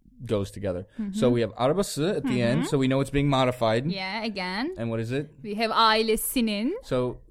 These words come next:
Speaker 1: uh, the families,
Speaker 2: Uh-huh.
Speaker 1: right?
Speaker 2: The
Speaker 1: The
Speaker 2: genitive case.
Speaker 1: So we know we're talking about the family's car.
Speaker 2: Uh-huh.
Speaker 1: Okay.
Speaker 2: And we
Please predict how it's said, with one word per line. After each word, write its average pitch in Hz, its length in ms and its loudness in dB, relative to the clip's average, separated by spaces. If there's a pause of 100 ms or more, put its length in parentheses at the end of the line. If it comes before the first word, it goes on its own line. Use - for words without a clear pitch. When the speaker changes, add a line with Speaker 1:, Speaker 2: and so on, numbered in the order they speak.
Speaker 1:
uh, 107 360 2
the 110 60 -8
families, 113 840 -4
Speaker 2:
Uh-huh. 208 360 -8 (140)
Speaker 1:
right? 214 220 -2
Speaker 2:
The 190 60 -6
Speaker 1:
The 185 60 -6
Speaker 2:
genitive 202 480 -2
case. 285 440 -6
Speaker 1:
So 139 140 0
we 135 80 0
know 139 160 4
we're 147 140 0
talking 139 260 2
about 127 160 0
the 117 60 -6
family's 139 460 -2
car. 104 540 -2
Speaker 2:
Uh-huh. 202 420 -6 (280)
Speaker 1:
Okay. 107 360 0 (460)
Speaker 2:
And 226 160 0
we 226 120 0